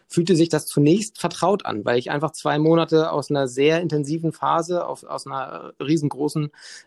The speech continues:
ähm, Stadiontour, nicht Stadion, Hallentour, ähm, nach Hause gekommen bin und hatte zwei, drei Monate einfach nichts. Und das hat sich erstmal vertraut angefühlt,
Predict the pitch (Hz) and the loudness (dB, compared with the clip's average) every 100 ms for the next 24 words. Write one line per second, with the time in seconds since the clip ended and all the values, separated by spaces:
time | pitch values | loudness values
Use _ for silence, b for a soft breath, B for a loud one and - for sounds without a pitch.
0 | B 139 135 - 175 - 135 147 156 143 | B 2 2 -2 -6 -2 2 2 2 2
1 | 160 151 127 127 139 127 123 113 147 160 | 2 2 2 0 0 0 0 0 2 2
2 | 160 156 147 147 143 139 135 135 _ _ | 4 4 2 -2 -4 -4 -6 -10 _ _
3 | _ - - 139 135 165 180 170 175 165 | _ -18 -8 -4 2 4 4 4 2 2
4 | 165 160 139 147 - 131 139 139 139 147 | 2 0 -2 -4 -2 -2 0 0 0 -2
5 | 139 131 127 120 139 233 - - B B | -2 -4 -6 -4 -2 -2 -6 -20 B B
6 | B - 123 143 143 127 156 160 151 - | B -6 -4 -4 -4 -6 -2 -2 -2 0
7 | 165 143 127 - 113 - | 0 0 -4 -4 -8 -10